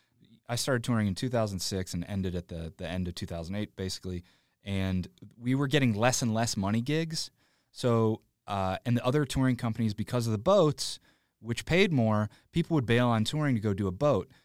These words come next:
So that meant that there was a lot of turnover. And anytime there's turnover, it takes you, like, five, six months to learn any new job.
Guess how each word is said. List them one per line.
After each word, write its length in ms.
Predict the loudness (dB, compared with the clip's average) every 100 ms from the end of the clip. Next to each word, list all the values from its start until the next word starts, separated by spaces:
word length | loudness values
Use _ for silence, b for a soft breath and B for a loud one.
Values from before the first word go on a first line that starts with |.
| _
So 120 | -2
that 140 | 0 2
meant 280 | 2 0 0
that 140 | -2
there 100 | 0
was 140 | 0
a 40 | -2
lot 180 | -2 -2
of 60 |
turnover. 420 | -2 -2 0 -2 -4
And 140 | -2
anytime 360 | 0 0 0 0
there's 180 | -2 -2
turnover, 400 | -4 -2 -2 -4
it 120 | -8
takes 260 | -10 -10 -10
you, 60 |
like, 160 | -10 -10 _
five, 280 | -12 -6 -4
six 260 | -4 -6
months 240 | -6 -6 -6
to 80 | -4
learn 220 | -2 0
any 160 | 0
new 160 | 0 0
job. 420 | 0 -4 -2 -6